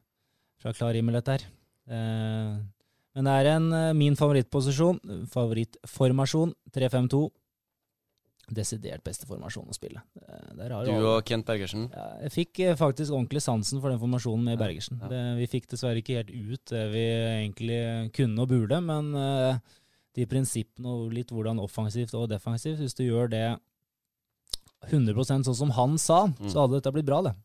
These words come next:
Speaker 1: Men, eh, det hadde vi ikke spillere til, dessverre.
Speaker 2: Det ble bra for Kvikkhalden, i hvert fall, i
Speaker 1: Ja, ja,
Speaker 2: fjor.
Speaker 1: ja. Det skjønner, skjønner jeg godt. Han, eh,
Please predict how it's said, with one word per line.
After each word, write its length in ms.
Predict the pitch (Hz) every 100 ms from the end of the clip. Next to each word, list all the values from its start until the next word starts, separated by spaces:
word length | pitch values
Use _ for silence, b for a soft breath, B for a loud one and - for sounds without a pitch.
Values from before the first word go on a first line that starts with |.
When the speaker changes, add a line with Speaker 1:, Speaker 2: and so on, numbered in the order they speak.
| _
Speaker 1:
Men, 200 | 135 135
eh, 720 | 135 135 127 123 123 117 113 113
det 80 | 120
hadde 120 | 107
vi 80 | 95
ikke 120 | 104
spillere 300 | - 113 - -
til, 140 | 98
dessverre. 340 | 101 95 - - _ _ -
Speaker 2:
Det 80 |
ble 40 | 107
bra 180 | 107 120
for 120 | 175
Kvikkhalden, 440 | 165 151 120 101
i 100 | 139
hvert 40 | 190
fall, 140 | 226 -
i 180 | 170 165
Speaker 1:
Ja, 80 |
ja, 120 | 151 165
Speaker 2:
fjor. 80 |
Speaker 1:
ja. 180 | 110 95 98 _ _
Det 580 | 120 117 123 120 120 113
skjønner, 520 | - 123 110 117 117 117
skjønner 240 | 117 113
jeg 60 | 117
godt. 260 | 147 - -
Han, 280 | 147 135 135
eh, 340 | 127 127 120